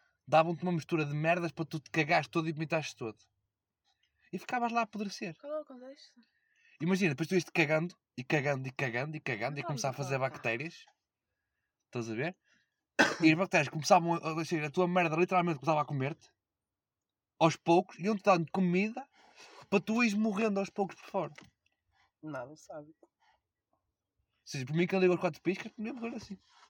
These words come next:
Speaker 1: Eu nem sei porque é que essa merda não
Speaker 3: Claro,
Speaker 1: se usa.
Speaker 3: claro, ligas quatro piscas.
Speaker 1: Não, mas, ah, véi. Mas eu, eu não sei porque é que essa merda deixou-se de usar.
Speaker 3: O quê?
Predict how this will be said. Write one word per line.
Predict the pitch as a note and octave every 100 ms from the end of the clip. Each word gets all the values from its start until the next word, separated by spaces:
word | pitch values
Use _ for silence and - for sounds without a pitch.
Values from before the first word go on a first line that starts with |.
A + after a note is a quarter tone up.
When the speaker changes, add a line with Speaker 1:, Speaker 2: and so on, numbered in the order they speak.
| _ _ _ _ _ _ _ _ _ _ _ _ _
Speaker 1:
Eu | D#4+
nem | A3+ C#3+
sei | D3+
porque | D3
é |
que | D3+
essa | D#3+
merda | D#3+ E3+
não | E3+
Speaker 3:
Claro, | E3
Speaker 1:
se | D#3+
usa. |
Speaker 3:
claro, | D#3 C#3+
ligas | D3 C#3+
quatro | C#3+ -
piscas. | D#3+ C#3+ - D3+ - - - - _ _
Speaker 1:
Não, | - G#2
mas, | F#2+ - -
ah, | A2+ G#2+
véi. | G#2 A2+ F#2+ - - - _ - _
Mas | C3+ D3
eu, | - - - - - _ _ -
eu | A3+
não | A#3
sei | A#3+
porque | G#3+
é | A#3+
que | A#3
essa | A3+ A3
merda | A3+
deixou-se | A3 A3+ F#3+
de | A3
usar. | A3 G3+ D#3 _ _ _ _ _
Speaker 3:
O | C#3+
quê? | D3 A2+